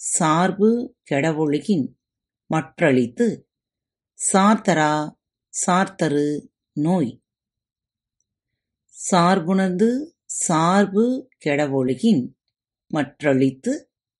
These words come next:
சார்தரா சார்தரு நோய்." எல்லா பொருளுக்கும் சார்பான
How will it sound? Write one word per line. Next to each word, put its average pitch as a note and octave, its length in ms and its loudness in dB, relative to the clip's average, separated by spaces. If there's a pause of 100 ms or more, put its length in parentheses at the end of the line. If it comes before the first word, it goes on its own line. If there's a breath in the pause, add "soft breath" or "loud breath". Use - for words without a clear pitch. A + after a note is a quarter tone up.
(840)
சார்தரா D#3 880 0 (600)
சார்தரு D#3 800 -2 (220)
நோய்." D3 500 -2 (1300)
எல்லா C#4+ 420 6
பொருளுக்கும் A#3+ 800 0
சார்பான F3+ 720 0